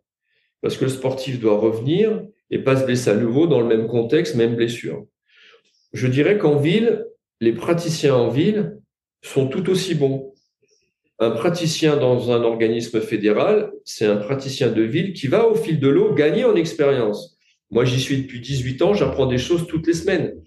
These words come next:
La culture, elle est énorme. Moi, j'ai travaillé avec des kinés différents, avec des médecins différents, avec des ostéopathes différents, et on s'imprègne de l'expertise et de la culture de chacun. C'est que ce sont que des gens passionnés, déjà, qui ont le souci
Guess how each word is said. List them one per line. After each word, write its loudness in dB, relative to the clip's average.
La 2
culture, -2
elle 2
est 4
énorme. 0
Moi, 2
j'ai 0
travaillé 0
avec 0
des -4
kinés 0
différents, 0
avec 2
des -2
médecins 0
différents, 2
avec 2
des 0
ostéopathes 0
différents, -2
et -2
on 2
s'imprègne 0
de 4
l'expertise -4
et -8
de 2
la -2
culture -4
de 2
chacun. -2
C'est 0
que -4
ce 2
sont 2
que 0
des 4
gens 0
passionnés, 0
déjà, -2
qui -4
ont 6
le 4
souci -2